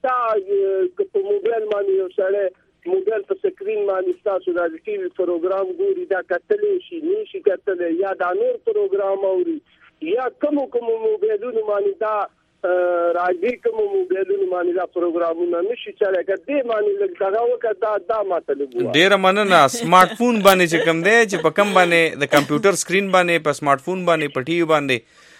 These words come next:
Speaker 2: تاسې کتی شئ او د دغې لپاره ویب سایټ اډرس دی ډبلیو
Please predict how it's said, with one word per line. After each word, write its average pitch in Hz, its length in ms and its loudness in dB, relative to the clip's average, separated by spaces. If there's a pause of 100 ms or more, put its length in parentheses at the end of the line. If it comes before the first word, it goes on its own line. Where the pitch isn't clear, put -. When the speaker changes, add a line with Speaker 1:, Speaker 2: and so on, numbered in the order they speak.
(220)
Speaker 2:
تاسې 143 200 4 (100)
کتی 196 340 4
شئ 202 180 0
او 151 40 2
د 147 140 -2
دغې 170 220 4
لپاره 147 340 4
ویب 127 160 -4
سایټ 170 220 4 (100)
اډرس 165 340 0
دی 139 100 4 (200)
ډبلیو 156 240 2